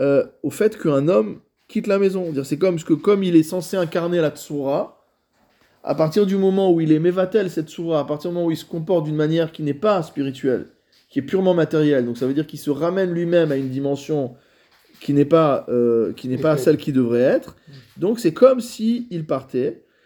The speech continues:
Speaker 1: Ou le car, Yefshar Shaonesh al Siluk Asechel Yé Besiluk Aisha Vabanim.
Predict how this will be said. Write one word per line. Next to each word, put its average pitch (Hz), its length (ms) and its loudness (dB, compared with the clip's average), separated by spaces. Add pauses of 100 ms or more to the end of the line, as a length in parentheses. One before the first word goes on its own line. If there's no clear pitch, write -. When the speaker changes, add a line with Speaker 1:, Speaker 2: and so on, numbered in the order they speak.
(220)
Speaker 1:
Ou 160 100 4
le 165 40 0
car, 269 440 2 (440)
Yefshar 233 460 0
Shaonesh 190 480 2
al 165 100 2
Siluk 190 320 -4
Asechel 175 460 0
Yé 165 140 4
Besiluk 160 440 -2
Aisha 139 300 0
Vabanim. 123 460 -2